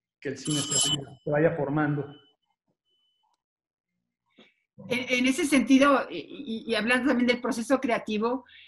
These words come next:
Speaker 2: eh, me gustaría que, que Hugo nos contara de qué harás cuando Dios muera, eh, cómo sa-, también en el proceso se tomaron las decisiones, porque este estilo formal tan arriesgado que decidiste, este detener,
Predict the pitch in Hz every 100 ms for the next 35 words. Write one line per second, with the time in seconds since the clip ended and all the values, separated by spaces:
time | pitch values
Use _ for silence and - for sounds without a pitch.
0 | - - 208 214 208 202 - 208 208 233
1 | 226 247 277 247 240 233 226 240 254 240
2 | 226 - 202 214 214 214 208 190 180 -
3 | 220 226 240 262 233 202 202 208 226 240
4 | 226 208 240 - _ _ _ _ _ _
5 | 214 214 214 208 208 - _ _ _ -
6 | 285 269 285 - 254 240 254 247 240 208
7 | 208 202 247 262 233 226 - 185 214 233
8 | 247 233 190 202 - 226 208 185 - -
9 | 208 196 208 208 202 202 _ _ _ _
10 | _ - _ _ _ _ _ - 277 262
11 | - 330 320 285 - 294 285 285 233 226
12 | 233 214 277 311 285 262 220 233 233 226
13 | 220 196 190 202 214 214 - 214 220 247
14 | 247 226 214 208 226 220